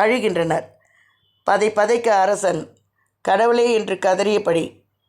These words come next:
"என்ன ஆயிற்று?" என்று கதறுகிறான். ஓடிச் சென்று மகனை தூக்கி பார்த்தபோது இளவரசன் நெஞ்சில்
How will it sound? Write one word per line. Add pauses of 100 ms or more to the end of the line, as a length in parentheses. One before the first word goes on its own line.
(180)
"என்ன
ஆயிற்று?"
என்று
கதறுகிறான். (520)
ஓடிச்
சென்று
மகனை
தூக்கி
பார்த்தபோது (460)
இளவரசன்
நெஞ்சில்